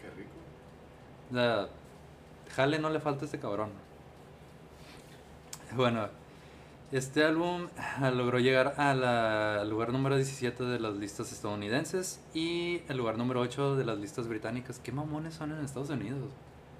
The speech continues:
Speaker 2: ¿Te acuerdas el,
Speaker 1: No,
Speaker 2: ah,
Speaker 1: no
Speaker 2: ¿cómo se
Speaker 1: sé.
Speaker 2: llama? El Love Me Do,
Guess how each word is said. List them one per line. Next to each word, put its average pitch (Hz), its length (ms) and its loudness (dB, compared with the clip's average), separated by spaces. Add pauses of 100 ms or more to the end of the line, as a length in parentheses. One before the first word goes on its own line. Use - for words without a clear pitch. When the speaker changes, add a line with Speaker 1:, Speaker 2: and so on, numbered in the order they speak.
(960)
Speaker 2:
¿Te 143 80 6
acuerdas 139 440 4
el, 110 560 2 (880)
Speaker 1:
No, 120 60 -6
Speaker 2:
ah, 120 60 -2
Speaker 1:
no 120 80 -4
Speaker 2:
¿cómo 139 100 -4
se - 0 -
Speaker 1:
sé. 135 120 -6
Speaker 2:
llama? 165 260 -4 (200)
El 107 160 -2
Love 113 160 2
Me 131 80 2
Do, 165 260 2